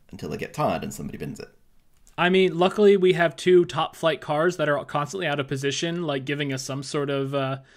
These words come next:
Speaker 2: battle through the midfield.
Speaker 1: True. Uh, it just bothers me when you're looking at, like, you know, you're fifteen laps in and everything's separated by under a second and everybody's just D R S ing. And it's not like, you know, four cars.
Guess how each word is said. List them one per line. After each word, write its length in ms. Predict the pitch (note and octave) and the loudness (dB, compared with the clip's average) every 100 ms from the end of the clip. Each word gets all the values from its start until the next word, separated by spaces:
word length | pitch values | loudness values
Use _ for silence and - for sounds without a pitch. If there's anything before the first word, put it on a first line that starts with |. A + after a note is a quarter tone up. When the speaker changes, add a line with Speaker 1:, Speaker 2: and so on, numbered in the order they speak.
| _ _ _ - | _ _ _ -6
Speaker 2:
battle 380 | C#3 D3+ D3+ | 2 4 4
through 180 | C#3+ E3+ | 2 0
the 80 | D3+ | 0
midfield. 560 | C#3+ C#3+ - E3 G3 - _ _ | -2 -4 -4 -6 -8 -12 _ _
Speaker 1:
True. 440 | - E3 A2 F2 - | -4 0 0 0 -2
Uh, 220 | G2 F#2+ - | 0 0 0
it 120 | D#3+ | -2
just 160 | A3 | -2
bothers 260 | G#3+ G3 A3+ | 0 2 2
me 80 | B3+ | 2
when 140 | G3 | 0
you're 100 | C#3 | 0
looking 240 | E3+ - D3+ | -2 -4 -6
at, 180 | - | -6
like, 240 | - G3 - | -6 -6 -8
you 60 | |
know, 80 | G2 | -8
you're 140 | - F2+ | -8 -10
fifteen 420 | - B2+ A#2+ A2+ | -10 -8 -6 -2
laps 320 | G#2+ G2+ - | -2 -4 -4
in 180 | - A#2 | -4 -4
and 200 | C#2 F2 | -4 -6
everything's 400 | G#2 G#2 G2 - | -6 -8 -12 -10
separated 480 | G2 - F2+ - - | -10 -6 -6 -8 -10
by 260 | D#2+ E2 | -8 -8
under 280 | - F2 F2+ | -6 -6 -6
a 40 | D2+ | -6
second 380 | E2 D#2+ G2+ | -6 -6 -6
and 100 | F#2+ | -6
everybody's 280 | F2 - F2 | -8 -10 -12
just 180 | F#2 - | -12 -8
D 100 | F#2 | -6
R 100 | F2+ | -4
S 120 | G#2 | -4
ing. 60 | F#2 | -6
And 80 | E2+ | -8
it's 120 | - | -2
not 140 | B2+ | -2
like, 220 | - F2+ G2 | -2 -4 -6
you 60 | |
know, 100 | D#2+ | -10
four 260 | D2+ G2 F2 | -8 -6 -6
cars. 300 | - D2+ | -6 -8